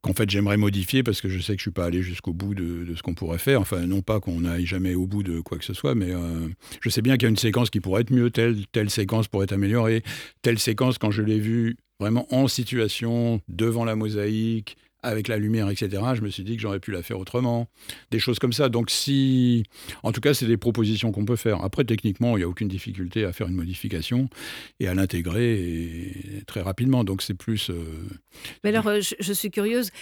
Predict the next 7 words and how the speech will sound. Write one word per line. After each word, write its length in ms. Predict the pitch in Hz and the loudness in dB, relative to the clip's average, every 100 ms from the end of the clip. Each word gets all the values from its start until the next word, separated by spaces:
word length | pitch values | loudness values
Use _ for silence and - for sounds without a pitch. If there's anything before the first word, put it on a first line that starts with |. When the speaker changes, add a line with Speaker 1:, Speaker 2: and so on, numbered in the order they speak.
| - | -6
Speaker 2:
ces 140 | 214 | 2
modifications, 1160 | 214 208 233 233 208 208 - 247 277 294 208 - - | 2 2 0 -2 0 0 0 -2 -2 0 -2 -4 -2
elles 220 | 190 190 | 0 0
se 240 | - 214 | 0 0
feraient 640 | 180 - 202 185 190 185 - | -2 0 0 2 2 0 -2
la 240 | 175 180 | -2 0
nuit ? 380 | 190 220 277 349 | 0 0 2 0